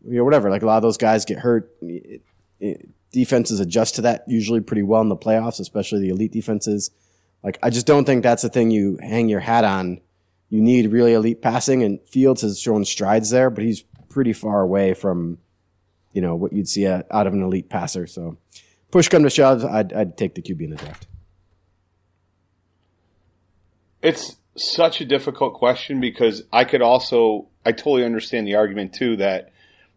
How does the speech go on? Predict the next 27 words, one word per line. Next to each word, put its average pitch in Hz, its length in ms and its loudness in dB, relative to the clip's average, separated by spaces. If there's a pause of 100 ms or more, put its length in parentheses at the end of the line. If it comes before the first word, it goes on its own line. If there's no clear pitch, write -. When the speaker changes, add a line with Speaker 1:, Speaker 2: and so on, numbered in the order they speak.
(160)
Speaker 2:
you 135 100 2
know, 131 60 6
I 143 140 10
th-, - 220 -10
when 139 200 2
I 156 60 6
look 165 140 2
at 131 80 0
Caleb 120 340 2
Williams, 110 400 0
I 113 40 6
think 120 120 -2
he's 95 160 -6
very 110 220 2
similar 107 440 -6
to - 80 -18
Fields, 104 380 -4
but - 320 -2
with 107 100 -4
a 101 60 0
higher 107 260 0
passing 92 460 -8
ceiling. 85 300 -16
He's 131 160 -6
a 123 40 -4
better 107 220 6
passer. - 480 -12